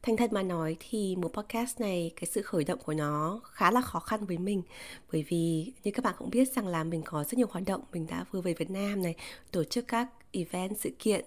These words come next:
cho cộng đồng này. Và mình có tham gia một số podcast, à, mình là khách mời được phỏng vấn như của Vietcetera này, của, um, The G Way này, của Spider Room này.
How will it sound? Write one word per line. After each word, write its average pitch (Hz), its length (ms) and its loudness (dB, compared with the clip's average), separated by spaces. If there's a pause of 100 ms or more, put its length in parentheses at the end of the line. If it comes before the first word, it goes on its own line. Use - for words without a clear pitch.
(160)
cho 185 200 0
cộng - 240 -2
đồng 165 260 2
này. 165 140 0 (440)
Và 170 160 2
mình 165 320 2
có 156 440 6
tham 220 160 -4
gia 214 120 0
một 185 120 0
số 160 180 -2
podcast, 247 760 2
à, 170 420 0
mình 180 560 0
là 175 120 -2
khách 262 280 -2
mời 196 320 4 (440)
được 170 140 4
phỏng 160 200 -4
vấn 170 340 4 (360)
như 220 80 4
của 180 220 0
Vietcetera 208 800 2
này, 180 160 -2 (300)
của, 156 460 2
um, 156 140 -2 (200)
The 175 120 2
G 170 200 -2
Way 214 460 4
này, 175 200 0
của 170 140 -6
Spider 185 380 -2
Room 214 240 0
này. 190 160 0